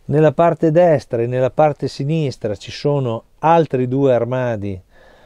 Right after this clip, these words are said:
abbastanza importanti. E quando è ora di chiudere l'armadio, si tira fuori l'anta e si chiude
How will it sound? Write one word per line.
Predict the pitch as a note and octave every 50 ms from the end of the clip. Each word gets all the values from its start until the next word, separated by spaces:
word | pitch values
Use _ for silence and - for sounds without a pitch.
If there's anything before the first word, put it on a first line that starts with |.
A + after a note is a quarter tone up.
| - _ _ -
abbastanza | - A2 G#2 A2 A2 - - C3 A#2+ A#2+ A2 - A#2
importanti. | A2 G2+ - A2 G#2+ - - G#2+ G2+ G2+ G#2 G#2+ - - G#3+ C4 - _ _ _ _ _ _ _ _ _ _ _ _ _ _ _ _ _ _ _ _ _ _ _ _ _ _ _ _ _ _ _ _ _ _ _ - - _ _ - - - - _ - - - - - - - - - - - - - - - - - - -
E | - C3
quando | - G#3+ A#3 A3+ G#3 G3
è | F#3+ F#3+
ora | F#3+ F#3 E3 C#3 B2+ A#2+
di | A#2+ C#3 D3+
chiudere | - - F3+ F3 E3 D3 B2+ B2+ A#2+ A#2 A#2+
l'armadio, | C3 D3+ G3 A3 A3+ G#3+ G#3+ G3+ G3+ G3+ G3+ G3 A#3 B3+ C4+ - - - - - _ _ _ _ _ _ _ _ _ _ - _ _ _ _ _ _ - - - - - _ _ - _ - - - - -
si | - - D#3 D3
tira | - - E3+ D#3 D3 B2+
fuori | - D3+ D3 C#3 C3+ D#3+
l'anta | F#3 G3 E3+ D3 C3+ C3+ D3 D3 - F#3+ G#3+ - - - - - - - _ _ - _ _ - _ _ - - _ _ _ _ - - - - _ - - - - - - - - _ _ - _ - - - -
e | - - G#3+
si | - - - E3
chiude | - - A2+ G#2 G2 G2 G2 A2+ B2